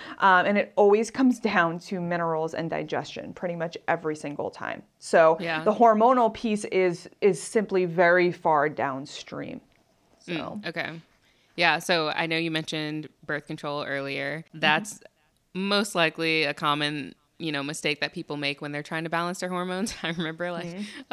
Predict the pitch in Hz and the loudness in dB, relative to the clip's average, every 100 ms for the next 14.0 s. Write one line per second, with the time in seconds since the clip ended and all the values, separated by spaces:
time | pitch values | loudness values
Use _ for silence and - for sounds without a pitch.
0 | 254 247 240 214 208 214 208 190 190 175 | -2 2 0 0 -2 -4 -4 -2 -2 -2
1 | 185 - 175 170 165 165 180 165 165 _ | -4 -6 -6 -2 -2 -2 -2 -2 -2 _
2 | - 165 160 151 151 - 170 359 - 175 | -14 -8 -6 -4 -2 0 0 2 2 2
3 | 156 - 160 156 156 165 - - - 185 | 0 -2 2 4 2 -2 -18 -18 -2 0
4 | 190 185 196 175 160 147 156 160 160 151 | 0 0 2 4 4 2 2 2 2 -2
5 | 147 147 170 202 - 175 147 143 143 - | -2 -4 -4 -6 -2 -2 0 -2 -4 -6
6 | 165 151 - 185 180 190 214 196 165 170 | -2 0 0 -2 -2 -2 -2 -4 -2 -2
7 | 226 208 202 185 180 170 165 - 151 151 | -2 -2 0 0 0 0 0 -2 -4 -4
8 | 156 165 156 143 135 139 160 - 165 - | -4 -4 -6 -8 -8 -8 -10 -12 -10 -12
9 | - _ - - - 156 - _ _ _ | -12 _ -20 -16 -14 -14 -16 _ _ _
10 | _ _ - - - - 214 226 247 247 | _ _ -20 -20 -20 -6 6 8 8 6
11 | 247 190 226 359 320 269 - 175 196 233 | 4 4 6 4 2 0 0 4 4 4
12 | 240 196 175 175 196 185 175 165 175 175 | 2 0 -2 -6 -8 -6 -2 -2 0 2
13 | 170 170 - - - 196 202 160 90 185 | 2 -2 -16 -6 -2 -2 0 0 -2 -6